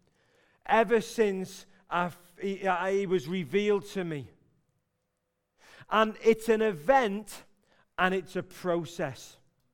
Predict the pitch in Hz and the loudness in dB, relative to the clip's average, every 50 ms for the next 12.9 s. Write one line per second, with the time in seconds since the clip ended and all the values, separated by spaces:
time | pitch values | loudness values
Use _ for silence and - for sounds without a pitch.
0 | _ _ _ _ _ _ _ _ _ - 196 185 190 - - _ _ - 202 185 | _ _ _ _ _ _ _ _ _ -4 -4 -4 -4 -8 -18 _ _ 0 2 2
1 | 180 175 143 - - - _ _ _ _ _ _ _ _ _ _ _ _ _ - | 2 0 -2 -6 -14 -20 _ _ _ _ _ _ _ _ _ _ _ _ _ -20
2 | - - - - 226 220 226 226 233 220 214 214 208 160 131 - 208 214 247 262 | -20 -6 0 2 2 2 4 2 2 4 4 2 2 2 2 2 4 4 4 2
3 | 269 208 - - - - - - - 214 226 - - - 226 220 - - 214 208 | -2 -10 -14 -18 -20 -20 -20 -4 -2 -2 -2 0 0 0 0 0 0 0 0 0
4 | 202 190 160 147 147 190 220 220 240 247 240 180 240 240 220 220 214 208 208 214 | 0 -2 -2 -2 -2 -2 -2 -2 -2 -4 -2 0 0 0 0 0 0 0 2 2
5 | 233 226 226 220 208 196 196 214 220 - - - - - - - 214 208 214 214 | 4 4 4 2 2 0 -2 -2 -4 -8 -14 -20 -20 -16 -4 2 6 6 6 6
6 | 214 208 151 196 202 160 147 - - 196 202 196 147 - - - - - 240 247 | 6 2 0 -4 -6 -6 -6 -2 2 2 2 2 0 -4 -12 -10 0 4 6 6
7 | 277 294 254 - - - 214 196 208 190 - - - - _ _ _ - - - | 6 4 0 -4 -2 2 2 2 2 2 -2 -10 -16 -20 _ _ _ -20 -20 -10
8 | - - 226 233 226 233 233 262 285 277 269 - - 269 269 262 247 247 254 269 | 2 6 6 8 8 8 6 6 6 4 4 2 2 4 4 4 4 2 2 2
9 | 262 233 - - - - - - - _ - 233 - - 240 180 170 196 233 254 | 2 2 0 -4 -12 -20 -20 -20 -10 _ -4 -2 -2 -2 -2 -2 0 0 2 2
10 | 262 269 262 262 254 240 208 - - 247 262 240 240 233 208 196 185 185 190 202 | 2 2 2 0 -2 -2 -4 2 6 6 8 8 6 4 -2 -6 -2 2 4 4
11 | 233 233 - - - - - - - 190 208 - 208 277 302 262 - - - - | 4 4 0 -4 -12 -20 -20 -6 -2 0 0 0 2 0 -2 -2 -2 -6 -6 -6
12 | 302 294 277 285 254 262 196 - - - 240 254 262 226 247 240 220 175 | -4 -2 -2 -2 -4 -4 -6 -6 -4 -2 -2 -2 -2 -2 -4 -6 -6 -6